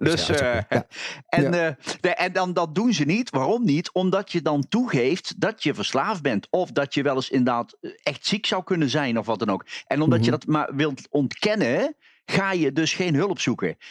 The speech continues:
Speaker 1: En wat blijkt
Speaker 2: Mhm.
Speaker 1: dan bijvoorbeeld voor ondernemers, het onderzoek, hè? Ehm,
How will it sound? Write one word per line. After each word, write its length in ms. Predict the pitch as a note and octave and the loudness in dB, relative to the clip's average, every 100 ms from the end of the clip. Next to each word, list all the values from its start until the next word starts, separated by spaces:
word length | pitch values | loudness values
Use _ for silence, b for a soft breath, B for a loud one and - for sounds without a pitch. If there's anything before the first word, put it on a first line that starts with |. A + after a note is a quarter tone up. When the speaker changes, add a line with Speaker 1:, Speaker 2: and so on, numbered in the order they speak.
| B | B
Speaker 1:
En 180 | - C3 | -2 0
wat 120 | C3+ | 2
blijkt 180 | C#3 C3 | 4 4
Speaker 2:
Mhm. 60 | B2+ | 0
Speaker 1:
dan 40 | |
bijvoorbeeld 300 | C3 D3 C#3 | 0 0 0
voor 100 | C3+ | 0
ondernemers, 500 | A2+ G#2 G2 D#3+ F3 | 2 2 2 0 0
het 140 | A#2 - | 0 0
onderzoek, 380 | D3+ D3+ D#3+ | 0 0 0
hè? 100 | E3+ A#3 B B B _ | 0 -2 B B B _
Ehm, 880 | B2 B2 A#2+ A#2+ A#2 A2+ A2 G#2+ | -2 0 0 2 2 2 2 2